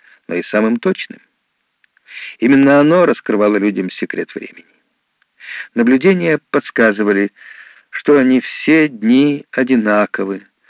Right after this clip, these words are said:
Более того, есть четыре особых дня. Дважды в году бывает равноденствие,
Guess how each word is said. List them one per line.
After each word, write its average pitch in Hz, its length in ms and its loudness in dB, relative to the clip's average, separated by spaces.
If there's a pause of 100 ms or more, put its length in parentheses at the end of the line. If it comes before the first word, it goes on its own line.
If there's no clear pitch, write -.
(340)
Более 123 360 4
того, 117 400 2
есть 120 480 0
четыре 156 480 0
особых 107 460 -2
дня. 101 300 -6
Дважды 120 520 -2
в 113 80 -4
году 113 340 0
бывает 104 460 -2
равноденствие, 101 800 -4